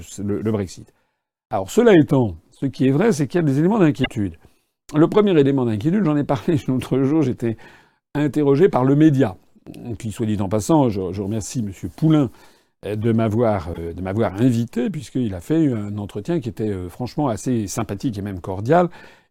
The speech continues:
et où il m'a laissé, euh, m'exprimer. Euh, je disais à, à, aux journalistes de, du, des médias que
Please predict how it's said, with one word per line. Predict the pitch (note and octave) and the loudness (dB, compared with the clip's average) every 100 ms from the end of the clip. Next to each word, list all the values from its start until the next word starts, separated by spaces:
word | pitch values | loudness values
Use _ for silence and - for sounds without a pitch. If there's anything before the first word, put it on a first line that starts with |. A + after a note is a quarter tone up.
| _ | _
et | C3 | -2
où | B2 | 0
il | A2 | 2
m'a | G#2 G#2+ | 0 0
laissé, | G#2+ - F3 D3+ | -2 0 2 2
euh, | G2+ F#2+ G#2 | 0 -8 -8
m'exprimer. | G#2+ - - A#2 F2+ E2 _ _ _ _ _ - A#2+ | -10 -10 -8 -6 -6 -10 _ _ _ _ _ -6 0
Euh, | A2 A#2+ | 0 2
je | D3+ | 2
disais | F#3 G3 F#3 | 2 2 2
à, | C3 G2+ G2 - - | 0 -2 -6 -8 -8
à, | G#2+ F#2+ F2 | -8 -8 -8
aux | G#2 G2+ | -8 -4
journalistes | A#2+ C#3+ C#3+ C#3 A2 - | 0 2 2 2 -2 -8
de, | G2 F2 F2 | -10 -10 -10
du, | F2 G2 | -8 -8
des | F2+ G2 | -6 -4
médias | A#2 E3+ G3 | 0 2 2
que | - | 0